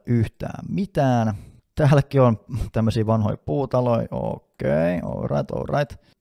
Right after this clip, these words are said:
Kyllä vähän näyttää siltä, että taas joku semipienehkö paikka tää vois olla, mut me ollaan taas jossain tämmöisellä asuinalueella.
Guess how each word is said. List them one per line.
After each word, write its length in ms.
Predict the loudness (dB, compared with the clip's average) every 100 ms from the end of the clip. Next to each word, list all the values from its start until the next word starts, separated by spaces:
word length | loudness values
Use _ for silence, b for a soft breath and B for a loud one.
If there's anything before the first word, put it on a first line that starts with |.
| _
Kyllä 200 | -6 -2
vähän 220 | 0 2
näyttää 300 | 0 0 -4
siltä, 300 | -4 -2 -2
että 140 | -2 -2
taas 280 | 2 2
joku 280 | 0 -6 -8 _ _ _ _ _ -18
semipienehkö 1400 | -14 -10 -2 0 0 0 -2 _ -6 0 0 0 -4 -8 -8 0
paikka 340 | 0 0 -6
tää 220 | -6 -8
vois 280 | -8 -10 -10 -4
olla, 340 | 0 0 0
mut 160 | -2 0
me 80 |
ollaan 260 | 2 4 2 _ _ _ -2
taas 260 | 0 2
jossain 280 | 0 -2 -4
tämmöisellä 320 | -2 -2 -4
asuinalueella. 1040 | -2 -2 0 -4 -4 -4 0 2 2 0